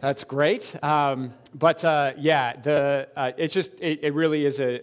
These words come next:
um, just a, just a true joy. Uh, many of y'all will not, not even know what a joy it is for me to be here today. So,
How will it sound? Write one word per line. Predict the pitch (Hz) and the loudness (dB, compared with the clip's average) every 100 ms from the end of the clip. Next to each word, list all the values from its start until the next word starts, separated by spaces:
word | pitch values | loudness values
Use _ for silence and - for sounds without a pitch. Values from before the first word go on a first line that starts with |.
| - | -12
um, | - 110 104 110 _ _ _ - _ _ _ | -12 -12 -12 -16 _ _ _ -20 _ _ _
just | - 131 135 | -10 -8 -8
a, | 113 - | -10 -12
just | 131 - | -12 -12
a | 123 | -14
true | - 131 | -10 -10
joy. | 110 107 92 98 - 110 | -8 -10 -10 -16 -20 -14
Uh, | 107 107 | -14 -12
many | 123 123 | -10 -8
of | 117 | -6
y'all | 117 113 113 | -6 -6 -6
will | 110 117 | -8 -8
not, | 123 127 135 | -6 -6 -2
not | 143 139 | -2 -2
even | 127 120 120 | -4 -4 -4
know | 117 101 | -6 -6
what | 110 113 | -8 -10
a | |
joy | 110 110 | -10 -10
it | 107 | -10
is | 104 - | -12 -16
for | 117 | -14
me | 113 | -14
to | 104 110 | -14 -16
be | |
here | 110 110 | -14 -14
today. | - 104 101 | -14 -16 -16
So, | - 127 117 | -8 -6 -6